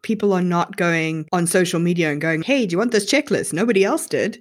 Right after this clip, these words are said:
So you don't get that kind of behind the scenes of actually there are so many iterations of every single funnel that you land up in. Every email changes, every, like, the product gets tweaked, the offer gets tweaked. I think even when you're established, people are still throwing betas out there for proof of concept before they develop a product into a new product.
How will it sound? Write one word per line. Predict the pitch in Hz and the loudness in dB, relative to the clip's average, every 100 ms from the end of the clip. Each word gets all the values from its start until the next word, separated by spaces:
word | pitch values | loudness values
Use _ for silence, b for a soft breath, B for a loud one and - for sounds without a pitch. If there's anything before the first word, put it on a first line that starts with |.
| - | -2
So | - | 2
you | 208 214 | 2 4
don't | 233 254 196 | 2 2 0
get | 196 196 | 0 2
that | 190 - | 0 0
kind | 190 170 | -2 -4
of | 160 | -4
behind | 147 139 165 165 | -6 -4 -2 -2
the | 143 | -2
scenes | - 220 165 147 143 143 - | -2 -2 0 -2 -4 -8 -8
of | 143 170 | -6 -4
actually | 170 - 202 180 175 165 | -2 -4 -2 -2 -2 -2
there | 170 | 0
are | 170 | 0
so | - - 190 | 0 0 2
many | 196 202 190 | 2 0 0
iterations | 156 180 151 151 - 185 220 226 - | -2 -2 -2 -4 -4 -2 0 0 -4
of | 180 175 - | -6 -2 0
every | 190 190 208 | 0 2 0
single | - 190 190 | 2 0 0
funnel | 170 - 139 175 202 | -4 -6 -4 -2 -2
that | 180 - | -2 -4
you | 170 180 147 | -4 -4 -4
land | 143 156 | -4 -2
up | 185 202 | -2 -4
in. | 208 214 247 254 | -2 0 2 2
Every | 190 190 196 180 - | 0 0 -2 -2 0
email | 247 233 226 220 | 2 2 2 0
changes, | 214 208 202 202 202 196 185 - | 2 2 2 4 2 2 0 -2
every, | 165 170 165 147 | -6 -4 -4 -2
like, | 160 156 | -6 -6
the | |
product | 131 - 226 233 233 | -12 -2 0 0 -2
gets | 220 214 | -4 -4
tweaked, | - 220 196 - | -6 -4 -4 -6
the | - | -4
offer | - 226 220 | -2 -2 -4
gets | 208 196 190 | -2 -2 -4
tweaked. | - 202 202 190 - | -6 -2 -2 -4 -8
I | 208 | -4
think | 359 | -2
even | - 240 269 | -2 2 4
when | 220 | 4
you're | 208 180 | 4 2
established, | 165 - - - 233 - | 0 0 -2 0 -2 -2
people | 220 214 233 | -6 -2 -2
are | |
still | 208 - 226 240 | -2 -2 0 0
throwing | 233 180 175 | 0 -2 0
betas | 156 180 226 185 | 0 2 2 0
out | 165 170 | -2 -2
there | 170 165 165 156 | -2 0 0 0
for | 208 | -2
proof | 190 214 196 | 0 0 0
of | 185 | -2
concept | - 214 208 180 - | 0 2 2 2 0
before | 170 185 | -4 -2
they | 180 170 | 0 0
develop | 165 170 156 175 190 | 0 0 0 2 0
a | 180 | -2
product | - 170 165 - | -4 -2 -2 -2
into | 170 160 147 | -2 -2 -2
a | |
new | 156 226 | 2 2
product. | 247 139 151 202 - | 2 -2 -4 -6 -10